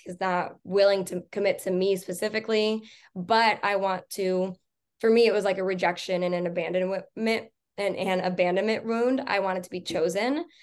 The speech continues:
So I kept trying to, like, prove that I was worthy of them choosing me instead of taking a step back and being like, "Whoa, whoa, whoa, he doesn't want me. That's fine. I don't,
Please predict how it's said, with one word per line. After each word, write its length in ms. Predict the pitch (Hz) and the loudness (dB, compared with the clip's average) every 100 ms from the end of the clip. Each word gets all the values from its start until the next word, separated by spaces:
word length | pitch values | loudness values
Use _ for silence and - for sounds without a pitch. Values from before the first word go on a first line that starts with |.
| - | -20
So 120 | - 240 | 0 2
I 80 | |
kept 220 | 226 220 - | 2 0 0
trying 260 | 202 190 | -2 -2
to, 80 | 185 | 0
like, 220 | 190 180 | -2 -2
prove 280 | - 196 185 | -4 -2 0
that 120 | 185 | 2
I 60 | 180 | 2
was 160 | 180 | 0
worthy 360 | 180 180 175 175 | 0 0 0 -2
of 80 | 175 | -2
them 160 | 175 | -4
choosing 380 | 175 - 175 180 | -4 -4 -2 -2
me 300 | 190 214 254 254 - _ | 0 0 -2 -6 -16 _
instead 300 | 208 208 208 | -2 0 2
of 80 | 196 | 2
taking 320 | 196 180 190 | 0 -2 -4
a 40 | |
step 240 | 185 180 180 | -2 -2 0
back 240 | 185 180 | 0 2
and 80 | 180 | 0
being 180 | 175 175 | 0 -2
like, 160 | 160 | -4
"Whoa, 220 | - 240 220 | -2 0 4
whoa, 160 | 202 | 2
whoa, 460 | 185 190 180 180 180 _ _ _ _ | 4 4 2 0 -4 _ _ _ _
he 140 | 254 | -2
doesn't 240 | 262 220 185 | 0 0 -2
want 200 | 185 - | -4 -4
me. 240 | 190 208 202 | -6 -8 -8
That's 240 | - - - | -6 -6 -2
fine. 280 | 202 190 190 | 0 2 2
I 80 | |
don't, 260 | 190 233 233 | 2 0 -4